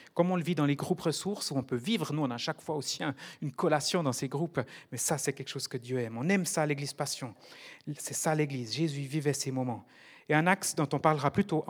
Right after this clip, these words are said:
après, aussi, je crois que pour toucher les gens vers l'extérieur, ben, il y a tout ce parcours aussi Alpha Live, euh, où, où il y a aussi tout ce côté relationnel de repas,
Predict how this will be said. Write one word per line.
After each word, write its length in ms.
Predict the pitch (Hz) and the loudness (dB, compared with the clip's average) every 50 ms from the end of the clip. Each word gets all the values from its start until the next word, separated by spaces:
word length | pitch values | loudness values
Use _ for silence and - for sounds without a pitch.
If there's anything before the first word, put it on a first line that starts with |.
| 165 156 - | -4 -2 0
après, 480 | 175 165 - - - 156 156 - 170 - - - - - - | 0 0 0 0 2 2 2 2 0 -6 -14 -20 -14 -4 -2
aussi, 280 | 165 165 - - - 170 | -2 0 0 -2 -2 -4
je 60 | - | -2
crois 140 | - 160 - | -2 -2 -4
que 60 | - | -4
pour 180 | - 147 - | -6 -10 -8
toucher 340 | - - 180 - - - 165 | -6 -4 -4 -2 -2 -2 -2
les 140 | 156 147 143 | -4 -4 -4
gens 160 | 131 151 151 | -2 -2 -2
vers 120 | 139 135 143 | -2 -4 -6
l'extérieur, 600 | 139 135 - - 151 135 131 139 143 147 135 123 | -8 -8 -6 -6 -6 -4 -2 -2 -2 -2 -4 -4
ben, 80 | 123 | -6
il 20 | 123 | -6
y 40 | |
a 40 | 123 | -6
tout 140 | - - 147 | -8 -8 -10
ce 80 | - - | -6 -6
parcours 340 | - - - - - 147 | -6 -6 -6 -6 -4 -4
aussi 240 | 135 131 - - 156 | -2 -2 -2 -4 -4
Alpha 320 | 139 139 127 - - 160 151 | -4 -4 -6 -2 -2 0 0
Live, 300 | 143 139 147 147 131 123 - - - - - - - | 0 -2 -4 -6 -8 -8 -10 -14 -18 -18 -16 -8 -4
euh, 160 | 139 131 127 123 - - - - - | -2 -2 -2 -4 -6 -12 -20 -12 -8
où, 320 | - 147 139 120 143 135 - - - - | -6 -4 -4 -4 -6 -8 -10 -12 -6 -2
où 120 | 185 160 | -2 0
il 60 | 139 143 | 2 2
y 20 | |
a 40 | 135 | 0
aussi 280 | 151 143 - - 185 | 0 -2 -4 -4 -4
tout 120 | - - 214 | -2 -2 -2
ce 120 | - - | -2 -2
côté 320 | - - 202 180 - 170 143 | 0 0 0 0 2 0 0
relationnel 760 | - 185 185 170 160 - - - 180 175 170 165 165 165 160 | 2 2 2 2 2 2 2 2 2 2 4 4 2 2 2
de 120 | 131 135 | 2 -2
repas, 500 | 123 - - - - 175 156 160 156 151 | -2 -4 -8 -4 0 2 2 2 2 0